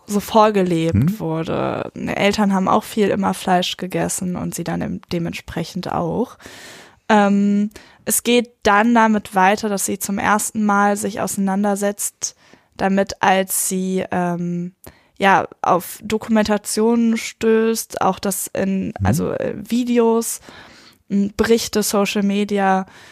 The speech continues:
Speaker 1: dass sie sich dann, ähm, mit dem Vegetarischsein sehr viel auseinandergesetzt hat.
Speaker 2: Mhm.
Speaker 1: Da spricht sie dann das erste Mal auch, ähm, die Nachhaltigkeit
Speaker 2: Mhm.
Speaker 1: an, was ich total interessant fand. Ähm, ja,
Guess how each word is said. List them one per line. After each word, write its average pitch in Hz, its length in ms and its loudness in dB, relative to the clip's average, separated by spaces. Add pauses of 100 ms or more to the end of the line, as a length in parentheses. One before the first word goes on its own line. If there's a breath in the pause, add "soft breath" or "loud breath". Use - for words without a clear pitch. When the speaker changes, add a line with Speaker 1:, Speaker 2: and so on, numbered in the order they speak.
(200 loud breath)
Speaker 1:
dass 190 160 0
sie 190 80 -4
sich 196 200 -4
dann, 202 400 4
ähm, 185 540 -2
mit 185 220 -4
dem 185 280 0
Vegetarischsein 190 1200 0
sehr 190 260 0
viel 190 440 0
auseinandergesetzt 202 1000 -2
hat. 196 300 -4 (440 loud breath)
Speaker 2:
Mhm. 101 120 2
Speaker 1:
Da 190 240 6
spricht - 360 -4
sie 202 80 -10
dann 185 140 0
das 190 140 -4
erste 185 300 -2
Mal 180 260 0
auch, 170 380 -6
ähm, 175 640 -8
die 190 80 -4
Nachhaltigkeit 196 840 0
Speaker 2:
Mhm. - 120 -6
Speaker 1:
an, 185 360 -2 (420 loud breath)
was 196 120 -2
ich 190 80 -6
total 190 320 0
interessant 190 480 -6
fand. 196 380 -4 (640 loud breath)
Ähm, 185 400 -2 (640)
ja, 208 220 2